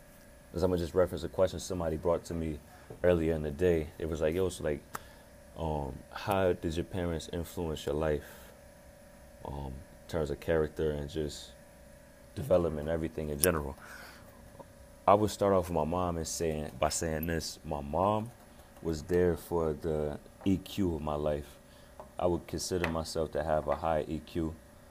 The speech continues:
um, like, real sympathetic and charismatic. I mean, yeah, my, my bad. Real sympathetic, um, like, a lot of compassion for people. I just love people, um, and I love to make people feel good.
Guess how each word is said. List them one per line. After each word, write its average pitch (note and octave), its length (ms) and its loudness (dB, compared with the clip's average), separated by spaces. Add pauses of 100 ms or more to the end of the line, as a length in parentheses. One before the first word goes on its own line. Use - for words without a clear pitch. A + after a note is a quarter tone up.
(380)
um, D2 380 -4 (2250)
like, - 220 -6
real F2+ 220 6
sympathetic E2+ 680 -2
and D#2 140 -10
charismatic. D#2+ 600 0 (500)
I F#2 40 -2
mean, F#2 140 2
yeah, D#2+ 260 4
my, E2+ 220 -4
my E2+ 80 -4
bad. C#2+ 380 -2
Real F#2 220 4
sympathetic, F2 580 0 (720)
um, C#2+ 300 -2 (1500)
like, - 140 -8
a D2+ 40 -2
lot E2 200 8
of E2 80 0
compassion E2 520 -2
for D2+ 140 -8
people. D#2+ 340 0
I F#2 140 6
just E2+ 180 0
love E2+ 260 4
people, E2 360 0 (320)
um, D#2 360 -2 (220)
and E2+ 100 -2
I E2 40 2
love E2+ 180 4
to E2+ 60 4
make E2+ 200 0
people D#2 200 -6
feel E2 220 0
good. E2+ 320 2